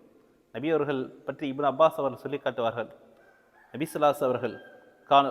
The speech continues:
ரசூலுல்லாஹி ஸல்லல்லாஹு அலைஹி வஸல்லம் அஜ்வதன் நாஸ்", மக்களிலேயே அதிகமாக வாரி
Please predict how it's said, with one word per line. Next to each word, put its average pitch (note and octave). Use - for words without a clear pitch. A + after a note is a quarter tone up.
ரசூலுல்லாஹி D#3+
ஸல்லல்லாஹு C#3
அலைஹி B2+
வஸல்லம் A#2+
அஜ்வதன் C3+
நாஸ்", A2+
மக்களிலேயே G#3
அதிகமாக F#3+
வாரி D#3